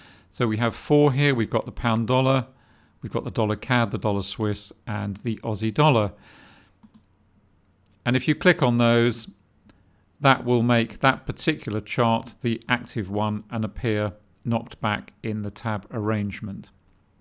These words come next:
And if we want to view our status, then we simply go up here and click our status bar, and that will display the status at the bottom of the screen.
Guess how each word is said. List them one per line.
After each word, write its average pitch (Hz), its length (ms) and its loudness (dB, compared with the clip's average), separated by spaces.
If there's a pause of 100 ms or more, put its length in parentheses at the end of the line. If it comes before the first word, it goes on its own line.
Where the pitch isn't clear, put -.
(1500)
And 131 140 2
if 131 100 0
we 151 80 6
want 175 260 6
to 127 100 -2
view 120 240 0
our 117 180 0
status, 147 800 0 (300)
then 113 100 -2
we 110 100 -2
simply 113 380 -4
go 120 220 2
up - 180 -4
here 110 200 0
and 110 200 -6
click 113 220 -10
our 107 100 -4
status 131 480 0
bar, 117 400 2 (1400)
and 107 340 -4 (160)
that 117 320 0
will 117 140 0
display 110 500 -2
the 107 140 -6
status 110 640 -2
at 117 220 -4
the - 140 -10
bottom 110 380 -4
of 95 100 -8
the 95 80 -10
screen. 98 540 -6